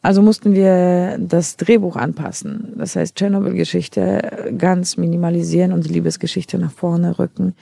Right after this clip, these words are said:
sodass wir auch eine allgemeine Drehgenehmigung bekommen. Was aber nicht bedeutet, dass man da auch schon drehen kann, weil wenn man in Minsk dreht,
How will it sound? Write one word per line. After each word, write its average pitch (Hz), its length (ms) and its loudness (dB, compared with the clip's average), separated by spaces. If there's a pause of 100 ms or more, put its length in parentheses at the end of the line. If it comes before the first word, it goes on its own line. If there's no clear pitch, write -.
(160)
sodass 175 300 0
wir - 180 0
auch - 200 -4
eine 165 420 -2
allgemeine 165 460 0
Drehgenehmigung 156 540 -2
bekommen. - 420 -6 (800)
Was 180 160 2
aber 208 160 4
nicht 220 160 4
bedeutet, 190 240 0
dass 180 140 -4
man 175 120 -4
da 170 80 -4
auch 156 180 -6
schon 147 200 -8
drehen 135 280 -6
kann, 208 300 0 (460)
weil 165 800 4
wenn 160 140 2
man 156 120 0
in 147 140 4
Minsk 196 400 4
dreht, - 640 -6